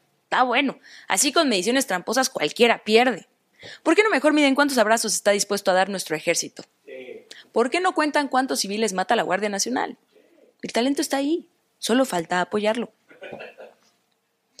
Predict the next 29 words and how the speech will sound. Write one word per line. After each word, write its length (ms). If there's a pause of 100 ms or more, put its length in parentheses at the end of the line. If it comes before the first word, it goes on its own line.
(460)
En 120
Barcelona, 540
la 100
Guardia 340
Civil 320
confiscó 520
más 180
de 80
ciento 340
veintiuna 380
alhajas 560
y 80
fragmentos 720
de 100
oro 360 (320)
que 80
un 100
pasajero 500
llevaba 360
ocultos 480
en 80
los 160
glúteos. 760 (640)
El 120
pasajero 460
se 80
intentó 260
defender 320
gritando, 420